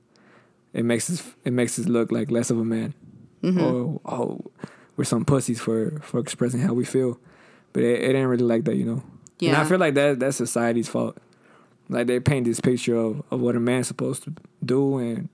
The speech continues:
Speaker 1: and what, what he's supposed to be.
Speaker 2: Mm-hmm.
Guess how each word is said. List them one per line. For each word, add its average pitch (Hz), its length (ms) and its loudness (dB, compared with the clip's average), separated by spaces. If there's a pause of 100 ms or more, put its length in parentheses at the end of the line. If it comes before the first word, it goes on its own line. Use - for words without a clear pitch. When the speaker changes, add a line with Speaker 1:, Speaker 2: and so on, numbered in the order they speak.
(280)
Speaker 1:
and 120 200 -2
what, 120 140 0 (100)
what 131 160 0
he's 123 100 -4
supposed 123 320 -4
to 127 80 -8
be. 127 240 0 (260)
Speaker 2:
Mm-hmm. 190 440 -2